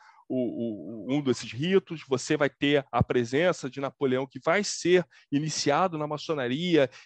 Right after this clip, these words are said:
e posteriormente nessa campanha que ele faz, e aí você tem, obviamente, uma politização, né, da, da, do contexto político, que essa invasão da França, na verdade, era pra recuperar, a, desculpa, a invasão do Egito, na verdade, era pra recuperar, né, esses tesouros, né, que estavam lá,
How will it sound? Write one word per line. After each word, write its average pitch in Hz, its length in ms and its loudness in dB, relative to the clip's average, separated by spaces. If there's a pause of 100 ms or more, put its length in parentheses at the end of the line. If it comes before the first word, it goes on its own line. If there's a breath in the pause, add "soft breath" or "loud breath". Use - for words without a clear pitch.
e - 80 -2
posteriormente 151 680 -2
nessa 147 220 -4
campanha 180 680 4
que - 100 -2
ele 151 120 2
faz, 143 480 -2 (200 loud breath)
e 135 60 -2
aí 135 80 4
você - 80 -10
tem, 160 100 -2
obviamente, 160 400 -2
uma 147 120 0
politização, 156 720 -2
né, 127 160 0
da, 117 240 0
da, 110 420 0 (280 soft breath)
do - 60 -10
contexto 123 440 -6
político, 135 480 -4
que 131 80 0
essa 135 220 -2
invasão 139 400 2
da 175 80 0
França, 175 420 -2
na 165 80 -4
verdade, 147 420 -4
era 147 120 -4
pra 127 120 -8
recuperar, 151 680 0 (240)
a, 113 140 -2
desculpa, - 400 -6
a - 20 4
invasão 135 380 2
do 156 60 0
Egito, 143 420 -4 (240 loud breath)
na 123 80 0
verdade, 127 320 0
era 131 100 2
pra 156 200 0
recuperar, 170 920 0 (320 soft breath)
né, 143 300 -2
esses 131 420 -8
tesouros, 139 720 2
né, 143 160 -2
que - 80 -20
estavam 131 560 2
lá, 135 300 -2